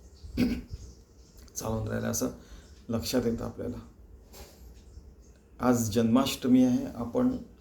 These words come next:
हे श्रीकृष्णाने जे सांगितलेलं आहे, "तस्मात् योगी भवार्जुन", विभक्त नसावे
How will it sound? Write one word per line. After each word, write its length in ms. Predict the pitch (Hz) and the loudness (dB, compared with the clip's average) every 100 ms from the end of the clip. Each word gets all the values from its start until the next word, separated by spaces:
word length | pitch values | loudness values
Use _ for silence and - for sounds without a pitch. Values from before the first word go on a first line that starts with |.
| - - - | -20 -20 -8
हे 320 | - 165 175 | 2 2 2
श्रीकृष्णाने 720 | 170 - 247 139 127 139 135 | 0 0 0 0 0 2 4
जे 120 | 127 | 6
सांगितलेलं 680 | 123 - 107 113 120 120 113 | 4 2 0 2 4 4 4
आहे, 160 | 107 101 - - - - - - - - - - - - - - | 0 -6 -12 -20 -20 -20 -20 -20 -20 -20 -20 -20 -20 -20 -6 0
"तस्मात् 460 | 123 - 147 135 131 | 2 4 4 6 6
योगी 220 | 123 127 | 8 8
भवार्जुन", 600 | 107 104 107 104 104 101 101 - - - - - - - - - - | 6 -2 -4 -6 -6 -8 -12 -18 -20 -20 -20 -20 -20 -20 -20 -10 0
विभक्त 400 | 120 135 123 110 | 6 6 6 4
नसावे 320 | 117 127 | 6 6